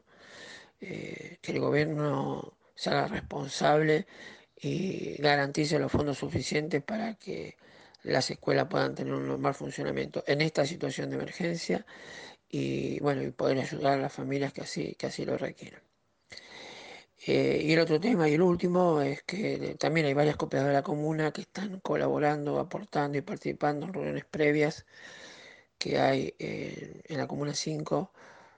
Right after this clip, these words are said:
para la formación de un comité solidario de emergencia. Ante la, la situación complicada socioeconómica que están sufriendo nuestros vecinos, nuestros vecinos, distintas organizaciones vienen desarrollando actividades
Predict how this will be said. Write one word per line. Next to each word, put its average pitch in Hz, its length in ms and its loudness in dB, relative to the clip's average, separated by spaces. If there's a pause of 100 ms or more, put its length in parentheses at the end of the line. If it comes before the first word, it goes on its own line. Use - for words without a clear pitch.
(180)
para 143 160 0
la 127 100 2
formación 135 420 0
de 139 60 -2
un 135 60 -4
comité 147 360 -2
solidario 135 420 2
de 131 60 2
emergencia. - 760 -6 (600)
Ante 165 380 -4
la, 139 600 -2
la 139 100 -4
situación 147 720 -4
complicada 156 640 2
socioeconómica 147 1120 -4 (460)
que - 80 -10
están 147 200 -6
sufriendo 147 400 -4
nuestros 147 320 -8
vecinos, 165 460 -2
nuestros - 280 -6
vecinos, 160 560 -2 (360)
distintas 147 440 0
organizaciones 139 640 0
vienen 143 480 2
desarrollando 147 600 -2
actividades 139 680 0